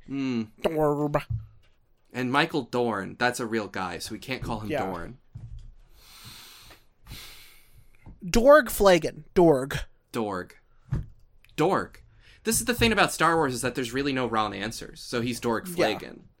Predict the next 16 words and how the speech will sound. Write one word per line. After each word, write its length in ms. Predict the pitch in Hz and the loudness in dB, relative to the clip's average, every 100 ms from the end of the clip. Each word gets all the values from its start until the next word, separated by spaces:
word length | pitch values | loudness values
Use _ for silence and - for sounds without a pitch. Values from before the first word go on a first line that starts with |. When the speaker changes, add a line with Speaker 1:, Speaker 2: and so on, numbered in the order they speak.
| _ _ _ - - | _ _ _ -8 -6
Speaker 1:
Uh, 580 | - 156 156 147 147 143 | 2 6 8 8 8 4
blurry 260 | 151 208 202 | 4 4 6
guy 200 | 190 185 | 6 6
there. 640 | 190 202 208 208 208 226 - - - - - - - _ - | 6 6 6 2 0 -6 -14 -14 -14 -18 -20 -20 -20 _ -4
Speaker 2:
I 80 | 185 | 2
wanna 200 | 220 262 | 4 4
get 160 | 240 226 | 4 6
that 160 | 233 | 6
last 280 | 214 220 214 | 8 4 4
guy, 140 | 165 151 | 0 0
the 80 | |
blurry 280 | 147 208 208 | 2 4 4
guy 220 | 190 180 | 6 6
to 60 | 170 | 6
the 100 | 156 | 2
right. 400 | 151 131 131 - | 0 0 -4 -14